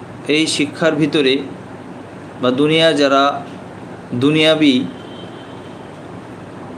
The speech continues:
মতামত স্থাপন করতে চায়, প্রতিষ্ঠিত করতে চায়,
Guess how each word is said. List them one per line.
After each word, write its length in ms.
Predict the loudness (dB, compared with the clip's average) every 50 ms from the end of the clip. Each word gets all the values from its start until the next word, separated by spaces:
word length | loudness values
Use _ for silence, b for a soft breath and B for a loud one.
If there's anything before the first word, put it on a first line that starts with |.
| 0 2
মতামত 540 | 4 4 4 4 4 6 6 8 6 6 4 0 -6 -12 -14 -14 -14 -14 -14 -14 -16 -16 -16 -14 -14 -14 -14 -14 -4 -2 0
স্থাপন 460 | 0 0 0 -2 0 2 2 0 2
করতে 320 | 2 2 2 4 2 2
চায়, 200 | 4 4 4 2 4
প্রতিষ্ঠিত 440 | 4 2 2 2 2 2 2 2 2
করতে 360 | 2 4 2 2 4 2 0
চায়, 320 | 2 2 2 2 2 0